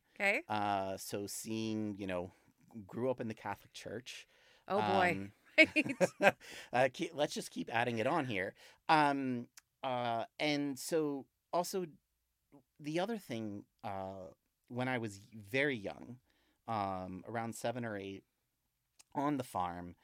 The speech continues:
Speaker 2: um, we, our, the workers that came to work on the farm came from Puerto Rico.
Speaker 1: Okay.
Speaker 2: And they lived, uh, in a house called the labor camp. Uh, and every Friday,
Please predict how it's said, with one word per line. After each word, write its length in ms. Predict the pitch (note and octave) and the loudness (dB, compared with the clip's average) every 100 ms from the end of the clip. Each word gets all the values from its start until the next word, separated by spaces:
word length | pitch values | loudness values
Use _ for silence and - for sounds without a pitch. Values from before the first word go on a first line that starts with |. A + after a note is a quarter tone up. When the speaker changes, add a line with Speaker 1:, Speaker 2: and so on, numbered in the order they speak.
| _ _ _ _ | _ _ _ _
Speaker 2:
um, 520 | C3 A2+ G#2+ G2 F#2+ F#2 _ _ _ - - _ _ | -4 -2 -2 -6 -10 -14 _ _ _ -20 -20 _ _
we, 580 | - A2+ C3 C#3+ D3+ D#3 - | -14 -6 -4 -4 -6 -8 -2
our, 320 | B2+ D3+ D3+ C#3+ B2 | 2 2 0 -6 -4
the 140 | A2+ | -4
workers 520 | G#2+ C#3 E3 C3 G#2 | 0 -2 -2 -4 -6
that 120 | G2 - | -6 -8
came 400 | - A2+ G#2+ G2+ | -6 -4 -4 -8
to 140 | - G#2 | -12 -10
work 240 | G2 G2 | -8 -8
on 80 | F#2+ | -10
the 60 | G2 | -10
farm 260 | - G2 | -10 -10
came 240 | F#2+ G2 F#2 | -10 -10 -10
from 180 | - F#2+ | -10 -12
Puerto 220 | - F#2 | -10 -10
Rico. 400 | G2 - G#1 B2 _ _ - | -10 -10 -12 -12 _ _ -10
Speaker 1:
Okay. 320 | G3+ F#3 F#3 C#4 _ _ _ - | -6 -4 -6 -8 _ _ _ -6
Speaker 2:
And 340 | A#2 A2 A2 | 0 2 2
they 180 | G#2+ A#2+ | 0 0
lived, 520 | B2+ A2+ C3 C3+ C#3 - - | 0 0 -2 -2 -14 -18 -6
uh, 560 | A2+ G#2+ G#2+ G#2 G#2 G2+ G#2 _ _ _ _ | 0 2 2 2 0 -2 -6 _ _ _ _
in 300 | B2 A2 A2 | -2 0 2
a 40 | A2 | 0
house 580 | A2 F#2+ - - - - _ _ _ _ | 0 -2 -2 -6 -8 -14 _ _ _ _
called 220 | - G2 | -6 -6
the 60 | G2+ | -4
labor 260 | G2 F#2 | -6 -8
camp. 340 | - E2+ G2+ - _ _ _ _ _ - | -10 -10 -10 -10 _ _ _ _ _ -4
Uh, 460 | B2+ G#2+ G2+ G2+ G2 _ | 0 2 2 2 -2 _
and 400 | B2+ B2 A#2 A2+ G#2+ | -2 -2 0 -4 -4
every 240 | C#3+ D#3+ F#3+ | -4 -2 -4
Friday, 760 | - C3 C3 B2 F2 D2+ G#2 | -2 2 4 4 0 -4 -10